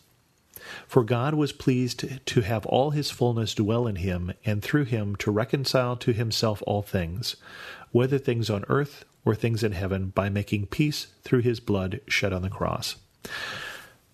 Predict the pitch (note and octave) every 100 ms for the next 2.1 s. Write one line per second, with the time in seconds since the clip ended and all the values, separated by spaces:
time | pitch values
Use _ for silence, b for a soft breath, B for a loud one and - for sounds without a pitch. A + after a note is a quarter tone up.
0 | _ _ _ _ _ - G#3+ G3 F#3 C#3+
1 | A#2+ C3 - B2+ A2 A#2+ A#2+ A2 G#2 G2+
2 | F#2